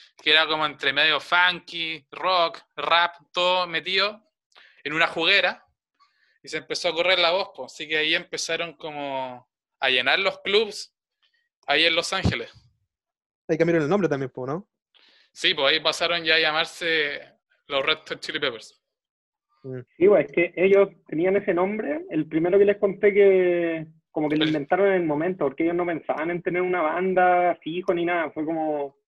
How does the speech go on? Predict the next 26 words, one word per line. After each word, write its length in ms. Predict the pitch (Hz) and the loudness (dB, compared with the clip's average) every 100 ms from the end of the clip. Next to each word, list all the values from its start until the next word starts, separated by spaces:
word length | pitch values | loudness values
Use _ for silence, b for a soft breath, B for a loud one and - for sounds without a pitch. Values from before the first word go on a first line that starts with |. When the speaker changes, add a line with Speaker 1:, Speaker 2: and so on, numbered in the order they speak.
| _ - | _ -6
Speaker 3:
para 140 | 135 | 0
divertirse 480 | 127 123 - 156 175 | 0 0 -2 -2 -2
un 100 | 151 | 2
rato. 360 | - - 95 _ _ _ b b b b b b b b b _ | 2 2 -6 _ _ _ b b b b b b b b b _
Speaker 1:
Sí, 200 | - 147 | -4 -2
pues 260 | 147 139 131 | 0 0 -2
el 160 | 120 | -4
gran 240 | 131 143 156 | 0 0 0
nombre 260 | 165 160 | -2 0
de 60 | 147 | 0
Tony 200 | 156 147 | -2 -6
Flow. 320 | - 160 123 _ _ _ _ _ _ _ _ _ _ _ _ _ _ _ _ _ _ _ _ | -8 -8 -8 _ _ _ _ _ _ _ _ _ _ _ _ _ _ _ _ _ _ _ _
Speaker 3:
Exactamente. 1000 | - 131 143 123 - 127 113 92 - 98 _ _ _ _ _ _ _ _ _ _ _ _ - _ _ _ _ _ _ _ | -18 -4 -2 0 0 0 -2 -4 -8 -8 _ _ _ _ _ _ _ _ _ _ _ _ -20 _ _ _ _ _ _ _
Speaker 1:
Sí, 200 | - 180 | -4 0
pues 140 | 185 160 | 4 4
y 20 | |
ahí 140 | 196 | 4
fueron 360 | 208 220 226 214 | 0 0 0 2
ya 340 | 185 196 220 | 4 4 4
agarrando 400 | 190 170 196 202 | 4 2 0 0
mayor 260 | 180 170 185 | 0 0 -2
fama 360 | - 147 160 | -2 0 0
dentro 200 | 190 180 | -2 -2
de 60 | 185 | -4
Los 180 | 185 - | -2 -2
Ángeles, 440 | 208 - 226 277 | -2 -2 -4 -10